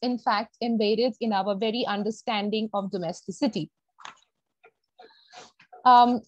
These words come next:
so when this film came out, it was during a time when public support for the wars in Iraq and Afghanistan began to wane, and Americans were growing increasingly wary of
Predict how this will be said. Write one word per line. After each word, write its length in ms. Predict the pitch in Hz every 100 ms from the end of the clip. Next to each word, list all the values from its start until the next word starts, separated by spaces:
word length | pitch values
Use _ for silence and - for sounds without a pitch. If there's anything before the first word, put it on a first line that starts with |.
| -
so 300 | - 311 294
when 280 | 226 269 269
this 240 | 370 - -
film 280 | 330 320 330
came 220 | 302 269
out, 200 | 262 285
it 120 | 285 -
was 240 | 254 262
during 340 | 262 240 285 320
a 80 |
time 400 | 277 247 240 262
when 240 | 233 233 240
public 380 | 240 226 294 -
support 440 | - 220 262 277
for 160 | 311 254
the 100 | 262
wars 460 | 208 196 196 269 -
in 140 | 240 226
Iraq 280 | 240 233 269
and 100 | 277
Afghanistan 960 | 233 208 214 226 269 - 190 175 202 - _ - 208
began 380 | 220 247 269
to 120 | 277 277
wane, 420 | 214 196 240 269
and 280 | 208 214 220 -
Americans 540 | 220 240 269 285 285 -
were 120 | 226
growing 480 | 190 233 254 277 262
increasingly 720 | 247 220 262 285 302 277 294
wary 400 | 220 208 233 240
of 220 | 220 220